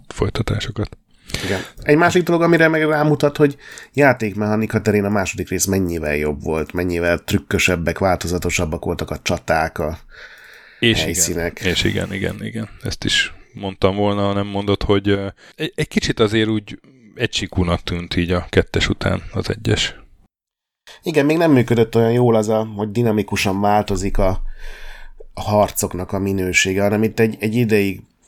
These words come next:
Speaker 2: emberi rablókkal harcolsz, aztán jön egy ilyen csatornás rész, és akkor nyilván a fertőzöttek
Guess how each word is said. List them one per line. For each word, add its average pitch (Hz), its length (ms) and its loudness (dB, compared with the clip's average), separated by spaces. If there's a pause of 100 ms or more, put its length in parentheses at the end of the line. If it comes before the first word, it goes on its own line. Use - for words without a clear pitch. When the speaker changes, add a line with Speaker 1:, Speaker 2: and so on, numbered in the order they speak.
Speaker 2:
emberi 113 400 4
rablókkal 104 640 4
harcolsz, 101 640 2
aztán 87 260 -4
jön 92 140 -2
egy 87 140 -2
ilyen 80 360 -2
csatornás 85 640 0
rész, 80 160 -2
és 82 140 -2
akkor 76 260 -6
nyilván 80 420 -4
a 73 200 -10 (180)
fertőzöttek 98 920 0